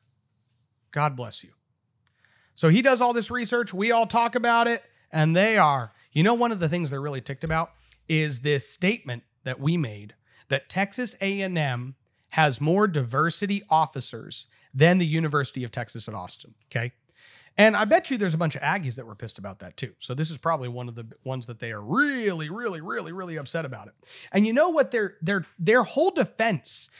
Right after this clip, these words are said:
is, like, hyper analyzing how much Marxism they have on the university. So their way of winning that argument is like, "Well, look, if you look at their diversity, equity, and inclusion department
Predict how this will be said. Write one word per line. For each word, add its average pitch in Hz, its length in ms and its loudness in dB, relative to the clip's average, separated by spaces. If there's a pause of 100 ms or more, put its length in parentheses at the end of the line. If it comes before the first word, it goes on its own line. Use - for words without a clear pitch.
(220)
is, 208 180 2
like, 175 300 2
hyper - 560 2
analyzing 196 720 2
how 190 180 4
much 190 220 0
Marxism 151 540 -2
they 123 100 -4
have 120 180 -2
on 123 120 -6
the 113 80 -8
university. 113 560 -8 (400)
So 208 180 6
their 226 180 6
way 277 220 4
of 202 160 0
winning 151 600 0 (140)
that 202 180 2
argument 247 560 0
is 202 100 0
like, 180 180 -2
"Well, 214 160 0
look, 170 480 0 (280)
if 151 180 2
you 262 140 4
look 254 180 0
at - 180 -8
their 147 360 4
diversity, 170 520 -4
equity, 131 300 -8
and 127 100 -6
inclusion 123 380 -8
department 117 400 -10